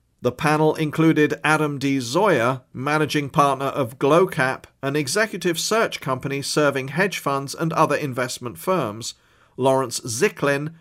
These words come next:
a business professor at New York University's Stern School of Business,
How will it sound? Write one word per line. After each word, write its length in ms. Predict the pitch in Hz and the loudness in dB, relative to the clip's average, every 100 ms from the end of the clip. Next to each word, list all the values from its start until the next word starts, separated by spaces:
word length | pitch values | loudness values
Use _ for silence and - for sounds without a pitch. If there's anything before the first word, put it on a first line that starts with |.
| - | -8
a 80 | 120 | 0
business 400 | 139 160 147 - | 2 2 -2 -6
professor 460 | 147 139 139 - 143 | -4 -2 -2 -2 -2
at 220 | 139 147 | -4 -4
New 180 | 143 131 | -4 0
York 340 | 131 123 143 | 2 0 0
University's 680 | 135 123 123 123 - 123 - | -2 0 0 -2 -2 -2 -2
Stern 460 | - 156 135 127 | -2 0 0 -2
School 340 | - - 131 117 | -4 0 2 2
of 120 | 117 | 0
Business, 520 | 185 165 127 131 | -2 0 -6 -6